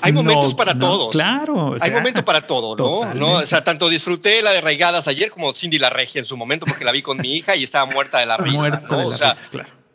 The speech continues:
Speaker 1: digo, a final de cuentas, es, es, es, no hay que
Speaker 2: Exacto.
Speaker 1: tomarnos tan en serio, ¿no? Hay que, hay que realmente, eh, ver las cosas y, y por su valor, por lo que son y para el momento en el que son, ¿no? Este,
Speaker 2: Totalmente.
Speaker 1: hay, hay, hay cine que te deja, que te marca, que te enseña y hay cine que te entretiene y nada más. Y esa es su
Speaker 2: Claro.
Speaker 1: función y adelante, válido también, ¿no?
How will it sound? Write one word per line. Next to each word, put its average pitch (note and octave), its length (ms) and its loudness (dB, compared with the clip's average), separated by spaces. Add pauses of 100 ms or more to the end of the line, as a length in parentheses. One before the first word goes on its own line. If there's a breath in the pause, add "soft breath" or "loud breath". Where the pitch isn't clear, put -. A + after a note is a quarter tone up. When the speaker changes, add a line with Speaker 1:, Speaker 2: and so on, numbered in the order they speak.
(140)
Speaker 1:
digo, C#3 180 -4
a C3 40 -2
final D#3 300 -2
de F3+ 80 -2
cuentas, D#3 500 -2
es, C#3+ 180 -6
es, C#3 220 -4
es, C#3 280 -6
no D#3+ 180 -4
hay F3 80 -4
que - 100 -4
Speaker 2:
Exacto. E3 140 -6
Speaker 1:
tomarnos B2+ 420 -2
tan A#2 160 -8
en A2 100 -8
serio, A#2 460 0
¿no? A#2 180 -4
Hay D3 140 -2
que, D#3 180 -4
hay C#3+ 120 -2
que C#3+ 120 -4
realmente, C3 920 -4
eh, A#2 40 -12 (140)
ver C#3 180 -4
las D#3 200 -6
cosas D3 600 -4
y, B2+ 340 -6
y B2 100 -4
por B2+ 180 -10
su - 80 -14
valor, C#3 240 -4
por D3 100 -12
lo C3+ 80 -8
que C3 120 -10
son D3+ 200 -6
y F3+ 120 -6
para D#3 180 -6
el D#3+ 40 -6
momento F#3+ 360 -8
en C3 60 -4
el A2 80 -6
que A2 120 -14
son, A2 340 -14
¿no? C#3+ 260 -10
Este, B2 100 -6 (100)
Speaker 2:
Totalmente. B2 460 -6 (300 loud breath)
Speaker 1:
hay, D3+ 180 -2
hay, C#3+ 160 0
hay D3+ 160 0
cine D#3 320 -2
que C3 100 -6
te A#2+ 140 -8
deja, D3+ 320 -2
que B2 100 -10
te A#2+ 140 -10
marca, D3 480 -2
que B2+ 120 -10
te A#2+ 120 -10
enseña D3+ 500 -4
y A3+ 60 -6
hay A#3+ 100 -4
cine B3+ 220 -8
que B3 80 -12
te A#3 100 -10
entretiene A#3+ 520 -8
y G#3 80 -4
nada A#3+ 200 -4
más. E4 260 -6
Y A3+ 40 -8
esa A3+ 120 -6
es - 40 -10
su A#3 100 -12
Speaker 2:
Claro. B2 160 -6
Speaker 1:
función A#3 220 -6
y A#3+ 80 -4
adelante, G#3 480 -4
válido C3+ 440 -4
también, G#2+ 440 -14
¿no? F#3 180 -20